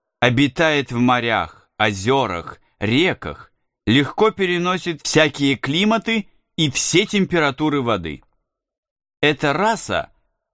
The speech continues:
существовала еще в древнейшие геологические периоды и сохранила неприкосновенной свою красоту. Встречались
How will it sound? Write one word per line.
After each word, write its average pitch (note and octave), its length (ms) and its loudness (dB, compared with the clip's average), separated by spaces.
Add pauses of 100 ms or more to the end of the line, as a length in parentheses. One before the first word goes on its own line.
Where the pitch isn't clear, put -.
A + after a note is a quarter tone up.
(140)
существовала D#3 760 0
еще F3+ 420 -2
в A#2 100 -8
древнейшие D3+ 840 0
геологические D#3 1000 -4
периоды G2+ 800 -2 (560)
и B2 80 2
сохранила D#3 840 0 (300)
неприкосновенной C3+ 1300 0
свою F#2+ 360 -2
красоту. E2+ 560 -6 (1040)
Встречались F#3 880 -2